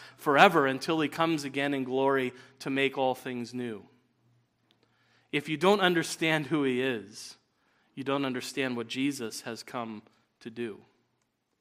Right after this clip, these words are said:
Jesus says, "How do you make sense of Psalm one ten? Give me your explanation."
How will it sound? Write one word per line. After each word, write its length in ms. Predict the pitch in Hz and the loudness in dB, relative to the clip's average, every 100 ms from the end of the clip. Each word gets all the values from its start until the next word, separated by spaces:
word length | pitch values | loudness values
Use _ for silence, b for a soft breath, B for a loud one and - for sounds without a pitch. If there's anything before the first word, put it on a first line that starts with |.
| _ _ _ _ _ _ _ | _ _ _ _ _ _ _
Jesus 340 | - 127 135 127 | -10 -8 -6 -6
says, 220 | 135 120 | -6 -6
"How 240 | - 147 | 4 4
do 100 | 156 | 4
you 140 | 151 139 | 0 0
make 260 | 135 131 | 0 -2
sense 380 | - 143 131 120 | -4 -4 -4 -4
of 160 | 120 113 | -6 -6
Psalm 320 | - 127 120 | -6 -6 -6
one 220 | 117 110 | -6 -8
ten? 360 | - 117 95 - _ _ _ _ _ _ _ _ _ _ _ _ | -10 -12 -12 -20 _ _ _ _ _ _ _ _ _ _ _ _
Give 160 | 143 147 | -4 -2
me 140 | 151 | -2
your 180 | 135 127 | 0 -2
explanation." 840 | 123 - - 110 104 101 - 92 | -4 -10 -12 -12 -12 -14 -16 -20